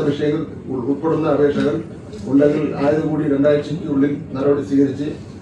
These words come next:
അപേക്ഷകൻ മറുപടി നൽകി തീർപ്പാക്കുവാൻ ബന്ധപ്പെട്ട വകുപ്പിലെ ജില്ലാ ഓഫീസർമാർക്ക് നിർദ്ദേശം നൽകിയിട്ടുണ്ട്. ഈ, ഈ ആറ് അദാലത്തിലും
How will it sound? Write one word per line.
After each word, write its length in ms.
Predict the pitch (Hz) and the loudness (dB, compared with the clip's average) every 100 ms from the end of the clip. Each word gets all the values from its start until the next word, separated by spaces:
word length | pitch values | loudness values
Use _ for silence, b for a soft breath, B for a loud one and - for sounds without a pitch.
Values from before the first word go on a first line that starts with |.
| - | -6
അപേക്ഷകൻ 380 | 120 147 147 147 139 | 2 4 4 6 6
മറുപടി 240 | 143 147 143 | 6 4 4
നൽകി 200 | 139 147 | 2 0
തീർപ്പാക്കുവാൻ 520 | 143 139 147 143 147 139 - | -2 0 2 2 0 0 -2
ബന്ധപ്പെട്ട 360 | 131 143 - | 0 0 0
വകുപ്പിലെ 440 | 139 139 139 135 127 - - | 2 2 2 0 -2 -4 -4
ജില്ലാ 200 | 131 147 | 4 4
ഓഫീസർമാർക്ക് 580 | 135 135 135 135 139 143 151 - - - - | 4 -2 0 2 2 -2 -6 -8 -14 -14 -6
നിർദ്ദേശം 360 | 139 143 131 131 | 2 4 4 2
നൽകിയിട്ടുണ്ട്. 500 | 127 127 110 95 - - - - - - - - - - - - - - | 0 -2 -2 -4 -6 -12 -14 -14 -14 -14 -14 -14 -14 -16 -16 -14 -14 -2
ഈ, 40 | 135 127 - 135 | -2 -2 -2 0
ഈ 40 | 139 139 | 2 2
ആറ് 180 | 160 170 | 2 2
അദാലത്തിലും 520 | 160 156 156 160 160 | 2 0 0 0 0